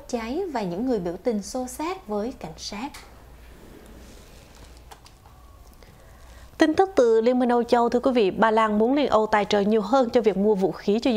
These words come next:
Speaker 2: Ukraine. Thủ tướng Ba Lan cho biết Ba Lan tìm kiếm một khoản, à, tài trợ bổ túc khoảng hai trăm bốn mươi triệu euro, tức là hai trăm sáu mươi mốt triệu đô la từ Liên Âu, nhằm tái cấp vốn cho hoạt động mua sắm quân sự giúp đỡ Ukraine.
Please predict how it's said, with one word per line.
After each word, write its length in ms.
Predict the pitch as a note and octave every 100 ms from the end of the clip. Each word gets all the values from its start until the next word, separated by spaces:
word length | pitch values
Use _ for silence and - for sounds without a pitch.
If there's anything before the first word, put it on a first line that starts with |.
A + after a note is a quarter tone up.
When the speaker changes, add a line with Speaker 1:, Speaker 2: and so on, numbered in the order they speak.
| A3
Speaker 2:
Ukraine. 360 | G#3 G#3+ G#3 G3 - - -
Thủ 120 | C#4
tướng 260 | B3+ A#3+ D4
Ba 120 | E4
Lan 200 | C#4 B3+
cho 140 | B3 B3
biết 320 | B3+ E4+ E4+
Ba 80 | A#3+
Lan 220 | A#3 A3+
tìm 220 | A3 G3
kiếm 180 | - A3+
một 120 | B3
khoản, 460 | G#3 F#3 G#3+ B3+ B3
à, 160 | G3+
tài 220 | G3+ G3 F3+
trợ 180 | G3+ F#3
bổ 160 | F3
túc 220 | F3 D#4+ D#4+
khoảng 240 | F#3+ G3
hai 160 | G#3 G3+
trăm 240 | G#3 F#3+
bốn 160 | F#3+ A#3+
mươi 100 | A#3
triệu 140 | C4
euro, 380 | - F#3+ G3 F#3+ F#3 - - -
tức 160 | F4
là 100 | D4
hai 180 | G#3 A#3
trăm 220 | A#3 G#3+
sáu 180 | G#3+ A3
mươi 60 | A#3+
mốt 160 | D4
triệu 140 | - D#3+
đô 140 | F#3+
la 200 | G3 G3 F#3
từ 80 | G#3
Liên 200 | F#3+ G3+
Âu, 340 | G3+ G3+ G3+ F#3+ - -
nhằm 220 | A3+ A3
tái 240 | G3+ G#3 A3
cấp 140 | E4+ F4
vốn 260 | G#3 A3+ C#4
cho 80 |
hoạt 220 | A3 G3 F#3+
động 220 | F3 F#3
mua 100 | G3+
sắm 160 | F#3+ F#3+
quân 180 | B3+ A#3
sự 380 | - G3 E3 E3
giúp 180 | F3+ C4+
đỡ 200 | F3+ E3 G3
Ukraine. 320 | G3 G#3 G3